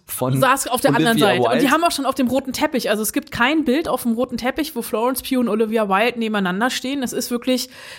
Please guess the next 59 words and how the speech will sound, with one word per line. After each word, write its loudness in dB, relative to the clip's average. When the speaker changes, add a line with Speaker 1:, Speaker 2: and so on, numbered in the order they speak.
Speaker 2:
das 0
muss 2
ein, -2
ein, -2
ein, -4
ein -4
durchchoreografierter 0
P-R-Tanz 0
gewesen -2
sein, -2
dass -2
die -4
sich -4
ja 4
nicht -4
zu -4
nahe 2
kommen, -6
weil -2
sie, -8
ich -10
weiß -6
nicht, -10
was -10
sie -10
gemacht -12
Speaker 1:
Das -16
Speaker 2:
hätten. -10
Speaker 1:
ist -4
Schlägerei -2
auf -2
dem -2
roten -6
Speaker 2:
Vermutlich. 2
Speaker 1:
Teppich. -20
Speaker 2:
Und 0
dann 0
gibt -2
es, -2
ähm, -2
das 2
ist -2
halt 0
auch 0
als 0
Meme 4
im -2
Internet, -4
äh, -2
steil 2
gegangen -2
und 0
die 0
haben -2
mir 0
das 2
sehr 4
oft -8
angeguckt, -2